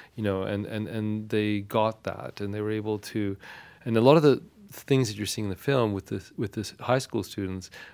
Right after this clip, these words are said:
are, are not actors. Uh, the, it's just actually from those original research sessions, like choosing kids who were completely adept at, at, at going into these different concepts. And they all sound very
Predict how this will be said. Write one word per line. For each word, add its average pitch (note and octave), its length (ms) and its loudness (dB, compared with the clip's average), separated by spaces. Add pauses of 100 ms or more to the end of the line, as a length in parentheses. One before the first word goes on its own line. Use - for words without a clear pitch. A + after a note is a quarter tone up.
(140)
are, G#2 280 2
are A2 120 0
not A2+ 200 4
actors. G2+ 580 -4
Uh, G#2 300 -6
the, A#2+ 520 -12
it's A#2+ 200 -6
just A#2+ 160 -6
actually G2+ 540 -2 (260)
from A2 300 -4
those G2+ 240 -2
original F#2+ 400 -4
research G2+ 460 -6
sessions, F#2 500 -8
like F#2+ 180 -8 (380)
choosing G#2 360 -2
kids - 280 -6
who F#2+ 220 -4
were F#2+ 180 -2
completely G2 800 -6 (260)
adept G#2+ 480 2 (160)
at, G#2+ 260 -6 (560)
at, A#2 160 -6
at A#2 180 -4
going A2+ 320 6
into G2 140 0
these G2 180 -4
different G2 340 -8
concepts. F#2+ 360 -6
And B2+ 80 2
they C3+ 40 6
all F3 140 6
sound D3+ 280 0 (440)
very B2 460 6